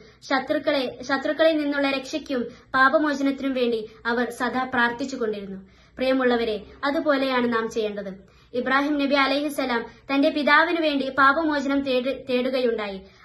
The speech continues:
അത് പിതാവിനോട് മക്കൾക്കുണ്ടാകുന്ന, സ്വാഭാവികമായി ഉണ്ടാകുന്ന വാത്സല്യം മൂലം ആകാം ഇബ്രാഹിം നബി അങ്ങനെ ചെയ്തത്. അത്, ആ മാതൃക നാം സ്വീകരിക്കേണ്ടതില്ലെന്നും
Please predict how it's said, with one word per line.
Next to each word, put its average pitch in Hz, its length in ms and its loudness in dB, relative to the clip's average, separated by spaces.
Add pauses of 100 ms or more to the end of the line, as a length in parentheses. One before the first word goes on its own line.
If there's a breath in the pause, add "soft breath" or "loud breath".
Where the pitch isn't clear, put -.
അത് 330 320 -2 (220 loud breath)
പിതാവിനോട് 294 880 2 (300 loud breath)
മക്കൾക്കുണ്ടാകുന്ന, 277 1080 2
സ്വാഭാവികമായി 294 800 0
ഉണ്ടാകുന്ന 269 440 0 (100)
വാത്സല്യം 262 540 0
മൂലം 247 300 -2 (200)
ആകാം 220 400 -2
ഇബ്രാഹിം 233 400 -2
നബി 220 360 -4
അങ്ങനെ 220 240 -4
ചെയ്തത്. 202 400 -6 (880)
അത്, 285 280 -2 (340 loud breath)
ആ 294 140 8
മാതൃക 311 380 6
നാം 285 220 2
സ്വീകരിക്കേണ്ടതില്ലെന്നും 277 1120 0